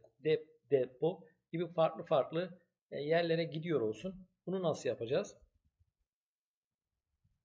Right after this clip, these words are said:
Öncelikle yine aynı, e, stok kaleminden şundan farklı bir lot numarası ile giriş yapayım.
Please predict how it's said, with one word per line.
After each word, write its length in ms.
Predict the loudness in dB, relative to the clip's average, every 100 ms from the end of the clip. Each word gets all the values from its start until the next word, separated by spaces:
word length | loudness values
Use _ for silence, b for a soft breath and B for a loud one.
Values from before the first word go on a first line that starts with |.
| _ _ _ _ _ -10
Öncelikle 720 | -6 -4 -4 -2 0 -2 -4
yine 220 | -8 -6 -2
aynı, 560 | 0 0 -2 -4 -8 _ _ -14 -8
e, 360 | -8 -6 -8 -10 -14 -20 _ _ _
stok 340 | -10 -6 -2 2
kaleminden 540 | 2 0 -4 -4 -6
şundan 640 | -6 -6 -2 -2 -4 -14 _ _ _ _ _ _ _ _ _ _ _ _ _ _ _ _ _ _ _ _ _ _ _ _
farklı 340 | -2 0 -2 -6
bir 100 | -4
lot 280 | -4 -4
numarası 360 | -2 -2 -2 -4
ile 80 | -10
giriş 340 | -8 -8 -4
yapayım. 480 | -6 -6 -10 -12